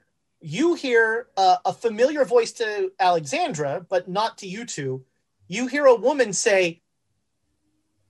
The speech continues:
Oh my God, she started a fire and she killed a porter. Who is this woman?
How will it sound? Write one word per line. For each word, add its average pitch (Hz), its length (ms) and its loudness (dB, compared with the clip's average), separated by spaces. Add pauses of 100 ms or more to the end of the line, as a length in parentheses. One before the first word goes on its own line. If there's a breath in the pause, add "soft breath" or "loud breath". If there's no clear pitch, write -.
(120)
Oh 381 200 6
my 339 140 4
God, 339 340 4
she 294 200 -2
started 381 520 2
a 403 100 6
fire 330 720 4 (600)
and 370 280 2
she - 240 2
killed 349 360 4
a 381 60 8
porter. 453 800 8 (1400)
Who 466 220 8 (200)
is 539 120 6
this 494 260 6
woman? 359 680 6